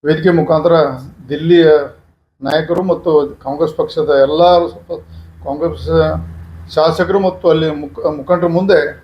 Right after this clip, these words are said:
ಈ ಕಟ್ಟಡ ಆಗಲಿಕ್ಕೆ ಸ್-, ಶ್ರೀಮತಿ ಲಕ್ಷ್ಮೀ ಹೆಬ್ಬಾಳ್ಕರ್ ಕಾರಣ ಅಂತ ಒಂದು ಸಂದರ್ಭದಲ್ಲಿ ಬ-, ಪದೇ ಪದೇ ಹೇಳ್ತದೆ. ನನಗೆ ಮಾಹಿತಿ ಪ್ರಕಾರ ಮೊದಲೇ ಸರ್ವ ಸದಸ್ಯ ಸಭೆಯಲ್ಲಿ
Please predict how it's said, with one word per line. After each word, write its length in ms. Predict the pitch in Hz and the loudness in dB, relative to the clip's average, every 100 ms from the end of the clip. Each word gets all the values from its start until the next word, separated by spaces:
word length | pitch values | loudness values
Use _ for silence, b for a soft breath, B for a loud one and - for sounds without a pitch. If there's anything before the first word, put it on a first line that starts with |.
| _ _ _ _ _ _ | _ _ _ _ _ _
ಈ 240 | 147 196 | -2 -2
ಕಟ್ಟಡ 360 | 190 175 170 175 | 0 -2 0 2
ಆಗಲಿಕ್ಕೆ 380 | 165 165 170 208 185 | 4 2 0 -2 -4
ಸ್-, 200 | - - _ _ | -12 -20 _ _
ಶ್ರೀಮತಿ 440 | 165 160 156 156 | -4 -2 -2 -4
ಲಕ್ಷ್ಮೀ 360 | 156 135 - 190 | -8 -8 -4 0
ಹೆಬ್ಬಾಳ್ಕರ್ 480 | 143 135 160 165 156 | 2 2 2 2 0
ಕಾರಣ 280 | 147 143 147 | 0 0 -2
ಅಂತ 140 | 170 | -4
ಒಂದು 220 | 170 156 | -4 -6
ಸಂದರ್ಭದಲ್ಲಿ 520 | 151 139 139 165 202 185 | -8 -10 -6 -6 -6 -6
ಬ-, 180 | 151 - | -8 -6
ಪದೇ 220 | 139 143 175 | -6 0 2
ಪದೇ 260 | 165 156 | 2 0
ಹೇಳ್ತದೆ. 400 | 147 147 131 113 - _ _ _ _ _ _ _ _ _ _ 123 | 0 -2 -6 -18 -20 _ _ _ _ _ _ _ _ _ _ 0
ನನಗೆ 240 | 165 196 | 2 4
ಮಾಹಿತಿ 260 | 185 175 180 | 2 2 0
ಪ್ರಕಾರ 420 | 175 151 160 180 226 - - - _ _ _ _ _ 131 | -2 0 0 0 -2 -10 -20 -20 _ _ _ _ _ -6
ಮೊದಲೇ 240 | 143 190 | 0 0
ಸರ್ವ 260 | - 185 202 | 2 2 4
ಸದಸ್ಯ 360 | 180 180 170 180 170 | 2 0 0 0 0
ಸಭೆಯಲ್ಲಿ 420 | 165 180 190 | 0 0 0